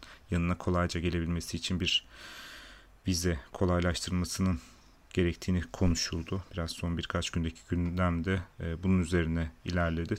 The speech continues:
Daha sonra İçişleri ile Dışişleri Bakanları da top-, yaptıkları bir toplantıda bu konuda adım atacaklarını,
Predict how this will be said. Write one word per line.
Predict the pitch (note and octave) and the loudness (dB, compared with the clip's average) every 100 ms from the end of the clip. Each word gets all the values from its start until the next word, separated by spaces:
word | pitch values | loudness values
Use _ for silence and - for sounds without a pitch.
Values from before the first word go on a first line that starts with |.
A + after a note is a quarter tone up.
| - | -2
Daha | E2 | 0
sonra | E2 - | 0 0
İçişleri | E2+ - F#2 E2 | 2 4 4 0
ile | - E2+ | -2 -2
Dışişleri | - - E2 D#2+ D2+ | 0 0 -2 -4 -4
Bakanları | - F2 E2 E2 E2+ D#2+ - | -6 -4 -2 -2 -4 -6 -4
da | F2 | -4
top-, | - F2 - | -2 -6 -2
yaptıkları | E2 D#2+ - F2+ E2+ | -4 -4 -4 -6 -6
bir | |
toplantıda | - D#2+ - E2 - G2 | -6 -6 -6 -8 -4 -4
bu | - | -2
konuda | F2+ F2+ | -2 0
adım | G2+ F#2 | 0 0
atacaklarını, | F2 E2+ D#2 E2 - E2+ D#2+ A#2+ | -2 -4 -4 -4 -2 -4 2 2